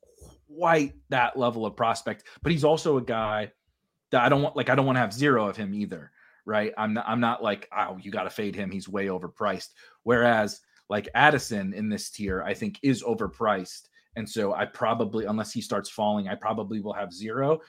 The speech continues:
Whereas Odunze, eh, it may be more like three to four percent, and I have, and I move the rest of that to McLaurin and Zay and the tight ends, obviously, around there. So just, it's a fun tier that I'm not necessarily fading those guys, but I do prefer, like,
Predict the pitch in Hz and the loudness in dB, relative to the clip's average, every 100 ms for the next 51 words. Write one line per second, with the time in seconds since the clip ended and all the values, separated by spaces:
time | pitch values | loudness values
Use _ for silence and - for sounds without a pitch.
0 | - 123 123 107 107 123 147 131 127 117 | 2 6 6 4 -2 0 0 2 2 2
1 | 117 120 123 123 120 113 113 107 104 98 | 0 2 2 2 2 0 2 2 2 0
2 | 92 - 123 123 110 104 - 127 131 113 | -4 -10 -4 -2 -2 -4 -2 0 0 -2
3 | - 110 95 - - - 110 101 95 98 | -6 -6 -6 -10 -14 -4 0 2 2 0
4 | 101 110 101 98 - 131 139 131 104 113 | 0 -2 -2 -2 -2 4 6 6 4 0
5 | 104 107 - 98 98 92 - 95 92 95 | 2 -2 -4 -4 -4 -4 -6 -4 -4 -6
6 | - 110 101 98 95 98 92 90 92 101 | -4 0 0 0 -2 -4 -4 -6 -6 -4
7 | 95 92 90 95 92 _ 117 - 110 101 | -2 -2 -2 -4 -8 _ -4 -2 0 0
8 | 101 98 95 90 92 98 - 95 95 - | 0 -2 -2 -4 -4 -6 -6 -6 -6 -10
9 | - - 101 95 92 87 90 90 - 92 | -14 -4 0 0 0 -2 -4 -6 -6 -8
10 | - _ - - 131 - - 131 139 - | -10 _ -18 -10 -8 -6 -6 0 0 4
11 | 165 175 151 - 156 131 117 - - _ | 6 6 4 0 6 8 8 4 -12 _
12 | - 120 117 123 123 117 127 107 - 113 | 0 2 4 2 0 0 0 0 0 0
13 | 120 135 139 139 156 151 147 - 120 110 | 0 2 2 2 4 4 4 2 2 2
14 | 123 120 113 104 - 107 101 95 95 92 | 2 4 2 -4 -4 0 0 0 -2 -6